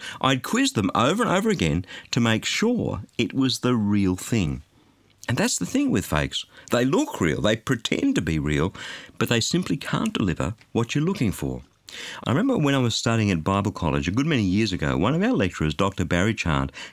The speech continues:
gave a class on the things that lead ministers astray, that, that get them caught up in sin that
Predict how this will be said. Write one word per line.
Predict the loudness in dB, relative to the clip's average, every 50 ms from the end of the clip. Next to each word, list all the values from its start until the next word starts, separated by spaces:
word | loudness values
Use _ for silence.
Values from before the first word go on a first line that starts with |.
| _ 0
gave | 0 2 2
a | 0
class | -4 -2 -2 0 2 2 2 0 0
on | 0 0
the | 0 0
things | -2 -2 -2 0 0 0 0 0
that | -2 -2 -2 0 0
lead | 2 2 2 0 0
ministers | 0 2 2 2 0 0 -2 -4 -4 -4
astray, | -2 -4 -4 -4 -2 0 0 0 2
that, | 0 0 -2 -4 -10 -8 -4
that | -4 -2 0
get | -2 -2 0
them | 0 -2
caught | -2 0 0 0 2 2
up | 2 2 2 2 0
in | 0 0
sin | 0 -2 -2 0 0 0 2 0 -2 -4 -6 -12 -10 -8
that | -8 -4